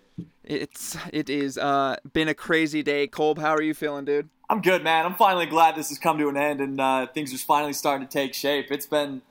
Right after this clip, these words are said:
Speaker 2: honestly, the craziest couple weeks of N B A offseason that I can remember. Honestly, probably the craziest offseason in our lives. Uh, lots of reshuffling, and finally,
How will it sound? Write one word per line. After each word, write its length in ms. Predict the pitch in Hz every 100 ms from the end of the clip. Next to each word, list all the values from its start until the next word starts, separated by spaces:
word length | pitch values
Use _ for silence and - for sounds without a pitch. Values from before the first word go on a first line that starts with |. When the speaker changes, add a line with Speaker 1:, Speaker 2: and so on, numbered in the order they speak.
| _ _
Speaker 2:
honestly, 400 | - 165 165 175
the 80 | 143
craziest 920 | - - 160 170 180 160 170 165 -
couple 300 | 170 165 147
weeks 420 | 143 156 151 - -
of 800 | 135 139 135 131 131 131 123 -
N 140 | 139 147
B 140 | 143
A 100 | 139
offseason 600 | 127 135 - 160 156 160
that 80 | 131
I 100 | 143
can 160 | 147 135
remember. 400 | 127 131 139 135
Honestly, 320 | 139 143 151
probably 420 | 127 135 131 139
the 100 | 127
craziest 440 | - 131 131 131 -
offseason 460 | 123 131 139 127
in 100 | 131
our 120 | 127
lives. 420 | 123 127 139 147 - _ _ _
Uh, 220 | - 127 123
lots 300 | 127 139 156
of 60 |
reshuffling, 680 | 143 139 156 143 160 156 156
and 140 | 123
finally, 680 | - 156 156 156 139 127 123